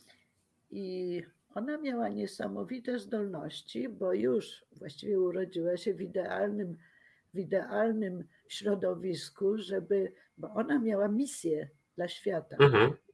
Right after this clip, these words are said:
Speaker 1: Wiedziała, jaka mała była, że, że ma tą misję. Pierwszy raz zrobiła healing, jak miała trzy lata. E, wyleczyła swojego psa, który, e,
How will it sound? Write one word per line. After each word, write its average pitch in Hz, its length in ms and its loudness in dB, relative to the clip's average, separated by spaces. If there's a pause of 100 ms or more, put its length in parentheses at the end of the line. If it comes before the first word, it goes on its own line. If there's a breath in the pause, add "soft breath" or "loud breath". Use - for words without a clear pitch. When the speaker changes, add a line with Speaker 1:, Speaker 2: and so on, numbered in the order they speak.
(120)
Speaker 1:
Wiedziała, 254 440 4
jaka 208 300 0
mała 196 340 0
była, 82 300 -6
że, - 140 -6 (220)
że 143 140 -12
ma 165 180 -8
tą 175 180 -10
misję. - 460 -10 (2500 soft breath)
Pierwszy 302 440 -2
raz 170 680 -6 (180)
zrobiła 180 680 -4
healing, 202 500 -8
jak 196 200 -4
miała 190 200 -4
trzy - 300 -10
lata. 285 640 -6 (840 soft breath)
E, 170 320 -8
wyleczyła 196 600 -2
swojego 196 440 -2
psa, - 300 -8
który, - 380 -6
e, - 440 -10